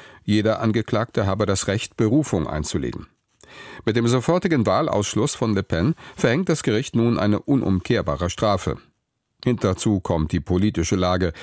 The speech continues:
Einer der Minister der aktuellen Regierung erklärte anonym, wenn das Gericht Le Pen ausschließe, werde die Partei Rassemblement National die Präsidentschaftswahl zweitausendsiebenundzwanzig mit Sicherheit gewinnen.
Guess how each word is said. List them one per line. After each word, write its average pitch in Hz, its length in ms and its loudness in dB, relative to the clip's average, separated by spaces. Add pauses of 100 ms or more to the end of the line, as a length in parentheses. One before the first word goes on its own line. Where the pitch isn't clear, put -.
(280)
Einer 107 260 2
der 104 120 2
Minister 110 420 2
der 95 120 0
aktuellen 113 500 0
Regierung 98 520 2
erklärte 101 500 0
anonym, 95 480 2 (480)
wenn 113 300 2
das 107 180 0
Gericht 110 380 -2
Le 85 100 0
Pen 110 280 0
ausschließe, 98 640 0 (280)
werde 92 220 0
die 90 140 0
Partei 95 500 -2
Rassemblement 87 640 0
National 87 600 -2 (260)
die 107 80 2
Präsidentschaftswahl 113 960 0
zweitausendsiebenundzwanzig 87 1500 -2
mit 117 360 0
Sicherheit 90 600 -2
gewinnen. 73 380 -8